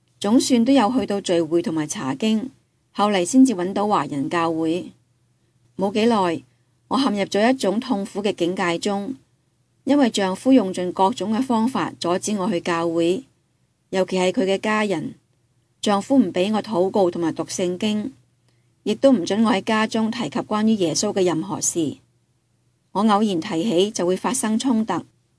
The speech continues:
或者當我帶人返教會，又或者傳講耶穌嘅事嘅時候，佢會咒罵我。我哋冇心靈上嘅交流，婚姻都冇幸福可言。我呢個時候先至知道，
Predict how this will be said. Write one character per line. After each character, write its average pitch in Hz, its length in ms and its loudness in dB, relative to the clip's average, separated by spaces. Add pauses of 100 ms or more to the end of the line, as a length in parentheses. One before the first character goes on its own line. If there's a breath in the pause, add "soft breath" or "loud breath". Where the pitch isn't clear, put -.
(640)
或 190 140 -2
者 - 120 0
當 262 200 4
我 214 100 0
帶 196 160 0
人 170 160 -2
返 220 240 0
教 170 240 -2
會， 160 380 0 (500)
又 190 160 -2
或 190 100 2
者 214 140 0
傳 175 340 0
講 175 200 0
耶 196 200 0
穌 226 200 -2
嘅 196 100 0
事 170 220 -4
嘅 170 160 0
時 170 200 -6
候， 160 280 -6 (400)
佢 202 100 0
會 190 100 6
咒 185 280 0
罵 156 240 -2
我。 151 340 -4 (1160)
我 196 120 0
哋 196 100 2
冇 190 160 0
心 254 160 0
靈 214 200 6
上 165 240 -6
嘅 180 100 -6
交 202 260 -2
流， 185 300 -6 (640)
婚 262 160 6
姻 262 160 8
都 262 80 4
冇 247 220 2
幸 190 180 -6
福 - 100 -4
可 180 300 -8
言。 180 320 -4 (720)
我 208 80 2
呢 247 100 6
個 247 120 4
時 196 180 -2
候 170 80 -2
先 247 220 2
至 240 80 -2
知 220 200 -2
道， 170 320 -4